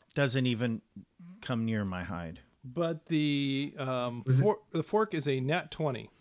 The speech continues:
Speaker 1: That does
Speaker 3: Who's it
Speaker 1: hurt.
Speaker 3: going after?
Speaker 1: Me.
Speaker 2: Vasul.
Speaker 3: Ah, okay. I was concerned.
Speaker 2: Yes. Um,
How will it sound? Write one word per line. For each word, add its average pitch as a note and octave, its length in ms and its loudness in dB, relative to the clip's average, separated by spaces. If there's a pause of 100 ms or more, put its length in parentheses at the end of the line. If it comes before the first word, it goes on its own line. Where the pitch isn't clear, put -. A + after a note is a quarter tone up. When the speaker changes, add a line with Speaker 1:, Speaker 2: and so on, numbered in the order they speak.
(680)
Speaker 1:
That C#3+ 180 2
does D3+ 160 8
Speaker 3:
Who's D#3 80 2
it F3 40 4
Speaker 1:
hurt. - 60 2
Speaker 3:
going F#3+ 200 2
after? A3 360 -2 (400)
Speaker 1:
Me. A#2 180 4
Speaker 2:
Vasul. D3+ 420 2 (680)
Speaker 3:
Ah, C3 280 2
okay. C3 320 2 (460)
I C3 60 2
was B2+ 120 4
concerned. A2+ 400 -2 (220)
Speaker 2:
Yes. C#3+ 360 -2 (460)
Um, C3 540 -2